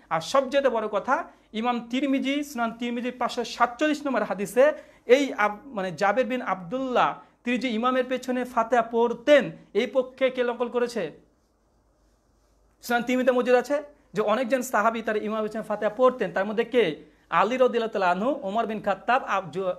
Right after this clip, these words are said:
আব্দুল্লাহ বিন, জাবের বিন আবদুল্লাহ। তো জাবের বিন আবদুল্লাহ তিনিও ফাতিহা পড়তেন, এটা প্রমাণিত।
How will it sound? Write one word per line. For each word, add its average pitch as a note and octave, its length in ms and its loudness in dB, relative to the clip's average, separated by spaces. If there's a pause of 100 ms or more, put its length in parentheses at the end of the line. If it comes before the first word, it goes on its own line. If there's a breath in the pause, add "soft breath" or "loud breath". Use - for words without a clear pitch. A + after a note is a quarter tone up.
(120)
আব্দুল্লাহ F#3 360 -2
বিন, C#4 240 -2 (560)
জাবের A3 280 6
বিন B3+ 120 -2
আবদুল্লাহ। B3+ 500 -2 (440)
তো G3+ 80 -4
জাবের G#3 280 4
বিন A#3+ 140 -2
আবদুল্লাহ A#3 400 0
তিনিও A#3+ 220 -4
ফাতিহা A#3 500 0 (340 soft breath)
পড়তেন, D4+ 360 4
এটা A3+ 160 0
প্রমাণিত। A#3 600 0